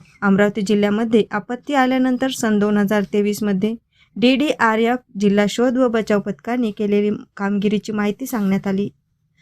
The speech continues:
प्रात्यक्षिके दाखविण्यात आली. या संपूर्ण विषयाबद्दलची माहिती व प्रशिक्षण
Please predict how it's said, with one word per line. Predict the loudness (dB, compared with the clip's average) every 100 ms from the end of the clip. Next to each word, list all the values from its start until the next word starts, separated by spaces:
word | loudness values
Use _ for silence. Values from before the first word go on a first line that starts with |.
| _ _
प्रात्यक्षिके | 4 4 2 0 0 2
दाखविण्यात | 2 0 0 0 0 0
आली. | 0 -4 -10 _ _ 0
या | 2 4
संपूर्ण | 2 2 0 2
विषयाबद्दलची | 2 2 2 2 2 2 0 0
माहिती | 0 0 -2 -4
व | -4
प्रशिक्षण | -4 -8 -8 -6 -2 -2